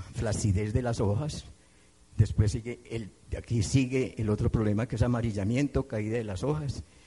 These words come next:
Y cuando están, eh, en fructificación, esto parece que se acelera la fructificación o la formación de flores cuando hay ataques de Phytophthora. Aquí vemos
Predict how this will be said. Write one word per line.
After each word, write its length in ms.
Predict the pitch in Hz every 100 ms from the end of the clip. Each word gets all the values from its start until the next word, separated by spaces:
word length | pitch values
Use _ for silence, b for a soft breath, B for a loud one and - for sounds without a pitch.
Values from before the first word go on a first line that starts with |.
| b b
Y 140 | - 151
cuando 240 | 139 123
están, 400 | 113 - 117 117
eh, 400 | 123 123 120 113 -
en 100 | 123
fructificación, 800 | 139 - 135 131 135 120 127 127
esto 640 | 135 120 131 123 120 120 - - -
parece 380 | 120 107 139 135
que 100 | 113
se 120 | 104
acelera 340 | 101 98 104
la 260 | 120 113 110 -
fructificación 960 | 127 120 120 104 - 95 98 113 113 - B B B
o 80 | 123
la 120 | 113
formación 420 | 123 107 95 107
de 100 | 113
flores 460 | 120 127 120 120 - B B -
cuando 260 | 110 101
hay 80 | 98
ataques 380 | 101 104 - 110
de 100 | 101
Phytophthora. 500 | 95 101 - - - - - - b b b b -
Aquí 280 | 127 - 135
vemos 440 | 135 135 139 143